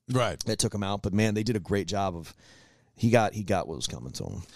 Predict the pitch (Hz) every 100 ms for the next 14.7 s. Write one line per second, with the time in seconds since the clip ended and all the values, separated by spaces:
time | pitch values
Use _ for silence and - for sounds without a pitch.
0 | - _ - 127 110 127 151 143 143 127
1 | 104 104 - - - 104 104 127 120 92
2 | 131 139 131 - 135 117 110 101 120 123
3 | - _ _ - 107 110 113 113 110 -
4 | 127 113 92 170 - 139 - 117 104 -
5 | 101 - 110 120 123 117 120 117 175 -
6 | - - 156 - 240 196 - 214 190 -
7 | 165 120 147 143 131 - - 131 120 -
8 | - - 110 113 156 156 143 131 120 120
9 | 123 101 - - - - 208 196 139 -
10 | 202 190 214 185 226 - 302 - 110 190
11 | 185 170 147 151 202 226 147 123 - 135
12 | 117 - 285 165 98 98 - 180 196 208
13 | 135 143 170 160 170 175 160 143 123 143
14 | 139 139 123 123 117 - -